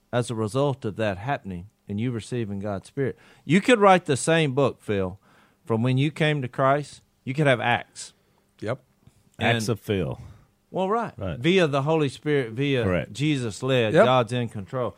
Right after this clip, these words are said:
Speaker 3: 'Cause it's an eyewitness account, see?
Speaker 2: Sure.
Speaker 1: So not only do you have this going on in history, that happened, which I'm glad you were documenting that in the encyclopedia. When you look at the historical predictions of this from Daniel all the way to what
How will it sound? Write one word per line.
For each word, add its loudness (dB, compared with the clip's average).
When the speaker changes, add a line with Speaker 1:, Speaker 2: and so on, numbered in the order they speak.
Speaker 3:
'Cause 4
it's 4
an 4
eyewitness 2
account, -6
see? -10
Speaker 2:
Sure. -2
Speaker 1:
So 4
not 6
only 4
do -2
you 0
have 2
this -2
going 2
on 2
in -2
history, -4
that 2
happened, -4
which -8
I'm 0
glad 4
you -2
were 0
documenting 4
that 2
in -2
the 0
encyclopedia. -2
When -2
you 2
look -2
at -8
the -6
historical -4
predictions -6
of -10
this -4
from -10
Daniel -2
all -2
the -4
way 0
to -10
what -6